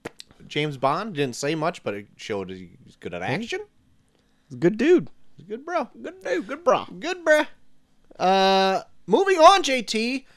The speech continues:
Speaker 1: to more, uh, comic book centered, uh,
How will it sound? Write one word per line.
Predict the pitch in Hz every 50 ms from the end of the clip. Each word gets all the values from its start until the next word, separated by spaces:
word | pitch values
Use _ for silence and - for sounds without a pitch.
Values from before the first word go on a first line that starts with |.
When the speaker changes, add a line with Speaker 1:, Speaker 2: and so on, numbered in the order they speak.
| _ _ _ -
Speaker 1:
to | - 214 214
more, | 208 208 226 254 269 262 254 233 185 - - - -
uh, | 165 160 160 160 156 147 - -
comic | - - 185 190 196 185 -
book | - 190 185 - -
centered, | - - - - - 233 226 214 208 - - 214 208 208 202 202 202 180 190 - - - - - _ _ _ _ _ _ _ -
uh, | 143 147 151 151 147 147 147 147 147 147 147 147 147 147 147 147